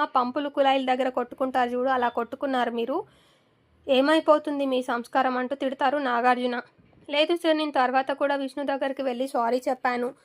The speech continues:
పిచ్చిదానిలా వాగేశాను, సారీ, సారీ, మరోసారి ఇలా జరగదు అంటూ చెబుతుంది ప్రేరణ. అయితే సరే నాగార్జున, ప్రేరణ ఫోటో ఉన్న ఎగ్ని పగలగొట్టి మాట మాట్లాడేటప్పుడు జాగ్రత్త, ఒకసారి అంటే వెనక్కి తీసుకోవడం కష్టం, మరోసారి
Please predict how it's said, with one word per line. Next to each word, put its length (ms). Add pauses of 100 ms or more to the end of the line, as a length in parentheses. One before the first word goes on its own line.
(300)
పిచ్చిదానిలా 580 (100)
వాగేశాను, 600
సారీ, 300
సారీ, 200 (120)
మరోసారి 440
ఇలా 180
జరగదు 360
అంటూ 220
చెబుతుంది 440
ప్రేరణ. 320 (580)
అయితే 220 (100)
సరే 200 (300)
నాగార్జున, 460 (100)
ప్రేరణ 280 (100)
ఫోటో 220 (100)
ఉన్న 120 (160)
ఎగ్ని 300
పగలగొట్టి 440 (120)
మాట 140 (140)
మాట్లాడేటప్పుడు 600
జాగ్రత్త, 380 (120)
ఒకసారి 440
అంటే 240
వెనక్కి 320
తీసుకోవడం 540
కష్టం, 320 (540)
మరోసారి 520